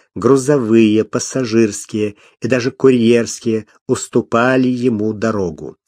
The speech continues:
Когда мимо обычного поезда, беспричинно застрявшего где-нибудь в Балагом или в Твери, проносился паровоз с одним единственным купейным вагоном,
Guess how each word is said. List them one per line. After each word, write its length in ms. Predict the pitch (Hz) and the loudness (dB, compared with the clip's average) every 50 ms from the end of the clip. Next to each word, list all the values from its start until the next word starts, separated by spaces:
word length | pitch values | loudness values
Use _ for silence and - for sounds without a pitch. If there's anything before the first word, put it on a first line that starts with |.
| _ _ _ _ _ _ _ _ _ _ _ _ _ _ _ _ _ _ _ | _ _ _ _ _ _ _ _ _ _ _ _ _ _ _ _ _ _ _
Когда 480 | - 127 120 110 113 110 135 147 165 165 | -4 -4 -2 -2 -2 -2 0 0 2 2
мимо 440 | 156 139 135 147 160 156 151 139 131 | 2 2 4 4 4 4 2 0 0
обычного 640 | - 123 123 110 123 139 131 - - 135 131 135 | -2 -4 0 0 0 0 0 -2 -2 -2 -2 -2
поезда, 680 | - - 147 139 135 131 120 110 95 90 87 87 76 69 76 | -2 2 2 4 4 4 4 2 0 -4 -8 -10 -12 -12 -8
беспричинно 840 | 90 98 120 - - 127 120 117 - - - 131 135 127 120 123 117 | -2 -2 -2 0 2 0 0 0 0 0 2 2 2 2 0 0 0
застрявшего 720 | 104 117 - - - 110 117 123 123 - - - 117 117 | 0 -2 -4 -4 -2 -2 -2 -2 -2 -4 -2 0 0 0
где-нибудь 520 | 110 107 104 117 117 117 110 113 110 - - | 0 0 0 0 0 2 0 -2 -4 -4 -10
в 140 | 104 90 90 | -12 -12 -4
Балагом 680 | 90 113 113 117 113 101 92 107 117 113 113 110 110 | -2 0 0 0 0 0 2 4 4 4 4 2 -2
или 240 | - - 120 110 113 | -4 -4 -2 -2 -2
в 100 | - - | -2 -4
Твери, 540 | - 101 107 117 110 113 110 101 87 - _ _ _ _ _ _ _ | -2 2 2 4 4 4 2 2 -2 -6 _ _ _ _ _ _ _
проносился 600 | - 110 101 104 113 - - 127 120 - - 113 | -4 -2 -2 -2 -4 -2 -2 -2 -2 -2 -4 -6
паровоз 640 | - - 120 113 117 113 120 123 120 110 - - - _ _ | -2 -2 0 2 4 4 4 4 4 2 -2 -12 -18 _ _
с 160 | _ - - 123 | _ -6 -2 -2
одним 320 | 113 113 117 156 175 160 | -2 0 2 0 2 2
единственным 880 | 143 120 135 139 127 131 131 120 104 - - - 113 107 101 95 90 87 | 2 0 -2 0 2 2 2 2 0 -4 -10 -8 -6 -4 -4 -4 -6 -6
купейным 640 | - - - 107 - - 120 117 110 104 104 101 | -8 -6 -8 -6 0 2 2 2 2 0 -2 -4
вагоном, 640 | 92 90 98 90 90 107 123 139 143 151 160 156 156 | -4 -6 -6 -2 0 2 2 2 2 0 -2 -4 -6